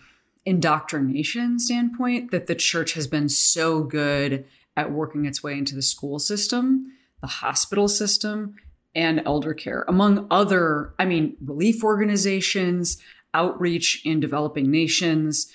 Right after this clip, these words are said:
You know, I remember when I first kind of pulled back and realized,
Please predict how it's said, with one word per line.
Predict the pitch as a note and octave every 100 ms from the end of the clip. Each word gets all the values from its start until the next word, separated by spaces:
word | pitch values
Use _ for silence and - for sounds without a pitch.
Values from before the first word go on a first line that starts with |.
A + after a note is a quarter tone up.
| -
You | -
know, | E3+
I |
remember | D#3+ F3+ G3 G3
when | E3
I | D3+ D3 D3 - - - -
first | F3+ D#3 D#3 - -
kind | D#3+
of | D3 -
pulled | - E3 D#3+ C3
back | D3 C#3 C#3 C3 - - _ -
and | D3 C#3 C3+ C#3+
realized, | F#3 G3+ F3 C#3+ C#3+ C#3 C#3 C3+ -